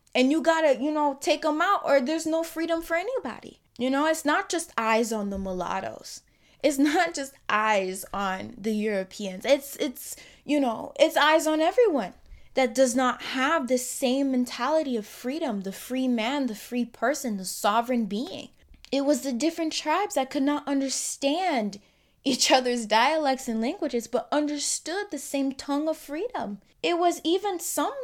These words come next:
there were some mulattoes too, yes, that saw the treatment of their mothers and family. It was the other French,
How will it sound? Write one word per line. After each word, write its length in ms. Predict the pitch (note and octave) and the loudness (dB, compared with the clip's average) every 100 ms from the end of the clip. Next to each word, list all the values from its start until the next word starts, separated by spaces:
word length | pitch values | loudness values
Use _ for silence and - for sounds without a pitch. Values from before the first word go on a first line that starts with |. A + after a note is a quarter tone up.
| F#4 | -4
there 160 | E4 | 0
were 140 | G4+ A#4 | 2 0
some 300 | - G4 F#4+ | 0 -4 0
mulattoes 560 | G4 F#4 F#4 G4 F#4+ | 0 0 0 0 -2
too, 180 | - G#4+ C5+ | -2 2 2
yes, 340 | E4 G#4 F4 - | 2 2 0 -2
that 180 | C#4 | -4
saw 300 | - - C#4+ | -2 4 6
the 120 | G#4 D#4 | 6 2
treatment 460 | - B3+ A3 G#3 | -2 -4 -2 -2
of 140 | G3+ F#3 | -2 -2
their 140 | F#3+ | -2
mothers 440 | F#3+ G3 F#3+ F3+ | -2 -2 -4 -4
and 120 | F#3 F3 | -6 -8
family. 540 | - F#3+ F3+ E3+ E3 - - - | -6 -6 -6 -8 -12 -16 -20 -2
It 160 | C#4+ | 0
was 180 | D4 D4+ | 0 -2
the 160 | C#4+ D4 | -2 -2
other 220 | C#4+ C#4+ | 0 -2
French, 520 | - - E4 F4 C#4+ | -4 -2 0 0 -2